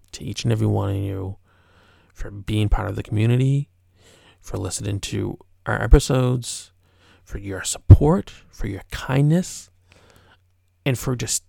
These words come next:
sticking with it. This year has been terrible. Truly one of the worst years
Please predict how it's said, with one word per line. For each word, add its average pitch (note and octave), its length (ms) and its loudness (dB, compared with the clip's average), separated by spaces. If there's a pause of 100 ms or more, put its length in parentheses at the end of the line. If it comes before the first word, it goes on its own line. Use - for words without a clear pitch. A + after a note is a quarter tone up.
sticking D3+ 540 0 (340)
with A#2 240 -4
it. - 180 -4 (840)
This A#2+ 200 0
year C3 140 0
has A2+ 180 -4
been A2 300 4 (640)
terrible. G2 560 -2 (500)
Truly D#3 1000 6
one B2+ 240 2
of B2+ 80 0
the A2+ 80 0
worst B2+ 400 0
years A2 480 0